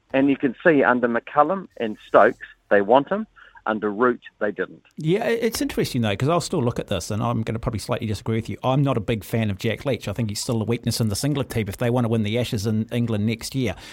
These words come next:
Speaker 2: They've got this eighteen-year-old over there, Rayhan Ahmed, who's, um, wh-, wh-, what do they describe him as? I think he's, what, a leg spinner. Is McCullum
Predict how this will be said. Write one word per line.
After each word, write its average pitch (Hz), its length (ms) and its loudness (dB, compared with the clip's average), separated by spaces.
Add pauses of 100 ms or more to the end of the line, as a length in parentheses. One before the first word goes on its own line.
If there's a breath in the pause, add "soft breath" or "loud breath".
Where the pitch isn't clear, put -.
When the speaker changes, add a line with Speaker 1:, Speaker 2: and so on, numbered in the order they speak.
(320 loud breath)
Speaker 2:
They've 123 100 2
got - 140 0
this 220 120 0
eighteen-year-old 151 680 2
over 107 180 0
there, 104 320 -2
Rayhan 117 640 0
Ahmed, 110 460 0 (180)
who's, 101 420 -4
um, 101 520 -2 (560 loud breath)
wh-, 605 80 -10
wh-, - 440 -12
what 92 300 -4
do - 60 4
they 113 140 4
describe 117 440 0
him 113 80 2
as? 104 160 0
I 107 100 2
think 127 280 -2
he's, 110 500 -2
what, 123 240 -2
a 113 60 2
leg 131 360 2
spinner. 95 380 -2 (320)
Is 156 220 2
McCullum 175 880 0